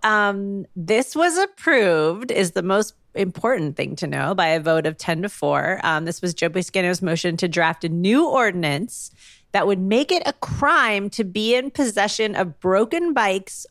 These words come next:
or multiple bikes in the public right of way. So just think about that for a minute and, like, how that would actually impact a large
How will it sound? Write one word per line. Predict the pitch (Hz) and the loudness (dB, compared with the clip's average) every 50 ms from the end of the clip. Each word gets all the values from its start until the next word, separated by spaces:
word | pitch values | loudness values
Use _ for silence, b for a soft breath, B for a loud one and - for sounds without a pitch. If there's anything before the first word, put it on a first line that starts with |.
| - | -2
or | - 190 190 185 | 0 2 2 2
multiple | 180 190 226 302 587 587 - - 311 - 285 247 | 2 2 4 4 4 4 2 0 0 2 2 2
bikes | 220 175 190 180 170 170 175 - - - - - - - - | 4 4 2 2 2 0 -4 -8 -14 -14 -14 -16 -12 -6 -2
in | 214 214 208 | -2 0 0
the | 214 | -2
public | 202 - 214 190 185 208 208 208 185 | -2 -2 -2 0 0 0 0 0 0
right | 175 170 165 160 | 0 2 2 2
of | 156 147 | 0 0
way. | 110 101 90 - - - _ | -2 -4 -6 -8 -16 -16 _
So | - - 220 | -4 -2 -2
just | 294 339 - - | -2 -2 -4 -2
think | - 349 311 - | -2 0 0 2
about | 269 233 202 190 180 - | 2 2 2 2 2 2
that | 180 175 170 147 - _ _ _ _ _ _ _ - | 2 2 2 0 -2 _ _ _ _ _ _ _ -4
for | - 226 202 | 0 2 2
a | 175 160 | 2 2
minute | 160 165 135 90 80 65 - - _ - | 0 -2 -2 -4 -4 -8 -12 -14 _ -4
and, | 185 190 180 | -2 0 0
like, | 175 165 165 - 190 | 0 0 0 -2 -4
how | - - 175 165 165 160 160 165 | -4 -2 0 2 2 2 2 2
that | 160 147 - 143 | 2 2 2 2
would | 156 147 | 0 0
actually | 151 156 - - 160 151 113 | 0 -2 -4 -6 -4 -4 -2
impact | 160 160 170 165 160 147 139 156 - _ - - - - _ _ _ _ _ _ _ _ - | -4 -4 -2 -2 0 0 0 -2 -4 _ -14 -16 -16 -16 _ _ _ _ _ _ _ _ -4
a | - 196 | -2 -2
large | 196 196 208 214 208 202 196 196 190 190 196 190 185 202 226 - - - | 0 2 2 4 4 4 4 4 4 2 2 0 -2 -4 -6 -6 -8 -12